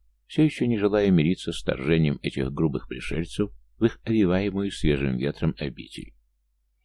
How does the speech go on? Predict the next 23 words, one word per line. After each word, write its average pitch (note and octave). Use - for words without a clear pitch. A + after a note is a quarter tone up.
И A#2+
лани, F#2+
резвившиеся D#2
на C#2
душистых C2+
лужайках, D#2+
скинув G2
головы, G2
тревожно C3
принюхивались, G#2
словно G2
говорили: D#2+
«Вот F#2+
кто -
оскверняет -
папоротник, -
вот F2
кто -
оставляет D2+
в -
воздухе E2
отравленный D2+
след». -